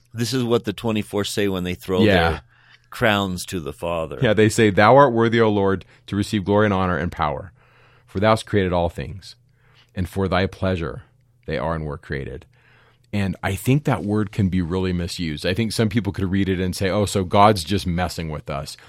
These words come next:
Speaker 2: This is just for his pleasure." And everything you've been saying, Bryce, leads to me to this word, and the word is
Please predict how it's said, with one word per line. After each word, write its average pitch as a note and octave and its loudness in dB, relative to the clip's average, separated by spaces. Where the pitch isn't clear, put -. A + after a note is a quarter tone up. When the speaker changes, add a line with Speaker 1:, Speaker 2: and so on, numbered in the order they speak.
Speaker 2:
This G#2 -2
is A2 0
just G#2 0
for F#2+ -4
his F2 -4
pleasure." E2+ -8
And A2 -2
everything C3 2
you've A#2+ 2
been G#2+ 2
saying, A2+ 2
Bryce, F#2 0
leads G#2 -2
to G2 -8
me G2+ 0
to G2+ -4
this F2+ -4
word, F2 -2
and F2+ -2
the F#2 -2
word G2+ 2
is F#2 -2